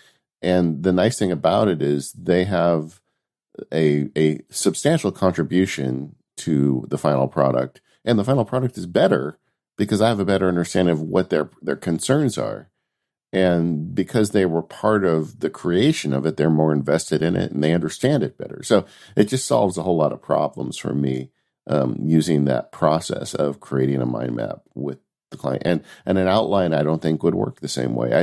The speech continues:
it never even really occurred to me to do it as an outline, because an outline is just a, a pile of words on the screen. And I think that's gonna be a lot harder to convey.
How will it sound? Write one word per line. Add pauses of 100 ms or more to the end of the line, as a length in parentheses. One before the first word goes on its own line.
it
never
even
really
occurred
to
me
to
do
it
as
an
outline,
because
an
outline
is
just
a, (280)
a
pile
of
words
on
the
screen.
And
I
think
that's
gonna
be
a
lot
harder
to
convey.